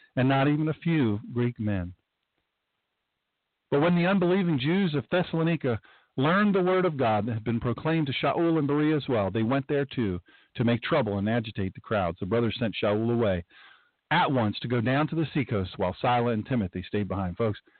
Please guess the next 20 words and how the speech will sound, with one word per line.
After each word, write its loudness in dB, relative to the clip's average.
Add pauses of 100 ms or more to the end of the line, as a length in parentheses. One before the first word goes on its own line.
(460)
they 2
were 2
coming 2
after 0
him. -18 (920)
They 4
were 2
coming 2
after 0
him. -14 (2250)
These -8
people 0
were -2
coming 0
after 0
him. 0
I, 2
I 2
don't 0
understand. -2